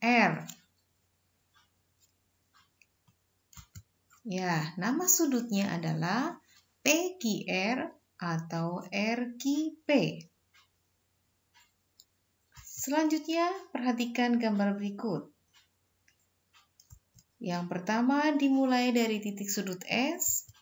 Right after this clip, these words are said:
kemudian T, dan U.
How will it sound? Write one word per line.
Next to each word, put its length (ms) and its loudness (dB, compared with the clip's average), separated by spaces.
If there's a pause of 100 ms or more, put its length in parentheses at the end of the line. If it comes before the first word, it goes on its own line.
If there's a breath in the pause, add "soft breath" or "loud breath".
(580)
kemudian 880 -4
T, 0 - (1300)
dan 640 -4
U. 480 0